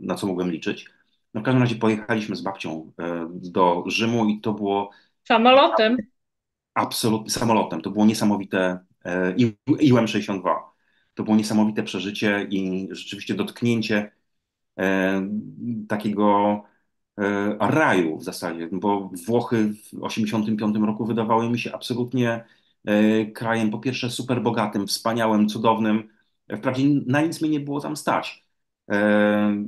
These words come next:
Speaker 1: jedyna rzecz, którą mi się udało zrobić wtedy, to, e, mieszkaliśmy w pokoju z taką panią Basią, e, która,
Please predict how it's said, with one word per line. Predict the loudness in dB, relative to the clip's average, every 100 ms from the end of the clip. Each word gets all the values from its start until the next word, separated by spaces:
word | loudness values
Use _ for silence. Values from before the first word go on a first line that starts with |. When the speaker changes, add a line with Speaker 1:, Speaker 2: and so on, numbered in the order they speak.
| -8 0
Speaker 1:
jedyna | 0 2 2 2 0
rzecz, | -4 -6
którą | -2 -2 0
mi | -2
się | -4
udało | -2 0 0
zrobić | 0 -2 -2
wtedy, | -6 -6
to, | -2 -2 -4 -8
e, | -2
mieszkaliśmy | 0 0 0 0 -2
w | -6
pokoju | -4 0 0
z | -2
taką | -6 -6 -4
panią | -4 -4 -2
Basią, | -2 -2 -6 -8 _ _ _ -12
e, | -12
która, | -6 -2 0 -2